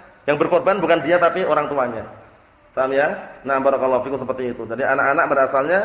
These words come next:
tidak dibebankan hal terdi-, hal yang seperti tadi itu. Tapi kalau terpisah, hidup sendiri, orang tua sudah meninggal, orang tua, kondisi dia anak-anak, usaha sukses gitu loh. Paham ya? Baru,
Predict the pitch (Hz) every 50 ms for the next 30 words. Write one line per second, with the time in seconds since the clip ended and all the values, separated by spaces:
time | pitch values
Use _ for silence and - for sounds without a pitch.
0 | - - - - - - - - - 147 147 139 147 147 120 117 135 139 139 139
1 | 156 160 147 135 127 127 123 120 123 117 - 107 135 135 143 151 147 - - -
2 | - - - - 123 135 135 131 147 120 135 123 123 131 127 127 120 113 110 110
3 | 104 95 - - - - - 127 135 147 143 143 156 147 147 185 - - 170 160
4 | - 185 185 185 185 160 160 - 170 156 151 175 180 196 208 214 226 226 240 240
5 | - - - - - - _ _ _ _ - - 139 151 160 160 160 147 156 170
6 | 175 180 175 160 185 190 185 180 180 185 180 180 185 190 202 214 226 233 277 285
7 | - - - - - - - - 175 170 165 160 135 196 175 165 180 170 175 180
8 | 170 180 175 185 202 214 202 208 190 196 185 170 208 208 - 247 247 - - 220
9 | 202 196 202 202 202 208 185 147 - - - - - - - - - - - _
10 | - 156 185 196 190 175 147 120 107 101 - - - - 143 156 180 190 - 185
11 | - -